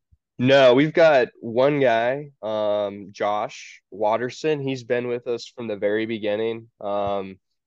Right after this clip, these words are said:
back in two thousand and eighteen, we kind of, our first plan didn't work out with the partners we were, and the plan just in general didn't work out. And we started working with Josh, found him on pro brewer dot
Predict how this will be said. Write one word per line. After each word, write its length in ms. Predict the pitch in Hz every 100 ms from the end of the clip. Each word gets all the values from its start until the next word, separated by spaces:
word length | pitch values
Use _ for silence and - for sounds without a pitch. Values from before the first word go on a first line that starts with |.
| _ _ _ -
back 220 | 101 -
in 100 | 104
two 160 | - 113
thousand 420 | 107 113 110 104
and 120 | 101
eighteen, 680 | 101 101 - 104 104 107 107
we 320 | 104 101 92 _ -
kind 160 | 120
of, 80 | 110
our 120 | 110
first 340 | - 127 120 -
plan 560 | 123 117 117 113 110 _ _ _ _ _ _
didn't 300 | 131 123 110
work 260 | 110 110 104
out 240 | 101 104 - _ _
with 200 | 117 110
the 60 | -
partners 500 | - 123 117 127 127
we 100 | 127
were, 340 | 123 120 120
and 180 | 107 113
the 40 | 104
plan 360 | - 160 151
just 180 | 139 -
in 80 | 123
general 300 | 120 123 117
didn't 180 | 117 110
work 220 | 117 104
out. 320 | 110 110 - -
And 400 | 107 110 107 104
we 80 | 104
started 340 | - 110 104
working 340 | 101 107 110
with 140 | 98 98
Josh, 400 | 107 104 104 -
found 240 | 110 107
him 140 | 107 104
on 240 | 101 101
pro 260 | 101 107 104
brewer 360 | 101 104 104
dot 220 | 101 98